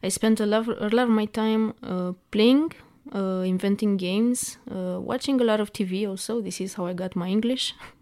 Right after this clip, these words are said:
Uh, and, um,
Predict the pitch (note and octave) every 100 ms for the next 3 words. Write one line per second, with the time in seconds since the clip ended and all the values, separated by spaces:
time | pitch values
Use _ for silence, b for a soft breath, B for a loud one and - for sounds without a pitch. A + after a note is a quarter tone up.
0 | - B B B B B G#3+ F#3+ F#3 F#3
1 | F3+ F3+ - - G3+ A3+ A#3+ A3+ - -
2 | F#3 F3 F3 F3 F3 F3 E3+ E3+ E3+ E3+
3 | E3+ D#3+